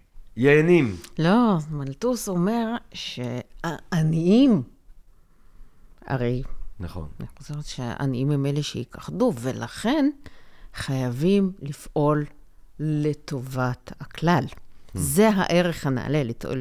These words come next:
Speaker 2: לפעול לטובת הכלל. ומה דרווין רואה בתצפיות שלו?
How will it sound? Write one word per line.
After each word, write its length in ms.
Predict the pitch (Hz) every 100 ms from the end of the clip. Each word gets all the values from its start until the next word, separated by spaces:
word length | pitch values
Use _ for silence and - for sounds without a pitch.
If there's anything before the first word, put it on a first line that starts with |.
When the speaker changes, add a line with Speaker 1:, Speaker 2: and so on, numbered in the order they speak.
| 120
Speaker 2:
לפעול 380 | - 127 - 156
לטובת 460 | 139 131 123 120 -
הכלל. 320 | - - 135 139 - - - _ -
ומה 360 | 120 127 175 185
דרווין 400 | 135 147 160 151
רואה 220 | 127 127
בתצפיות 720 | 151 - - - 143 117 -
שלו? 240 | - 127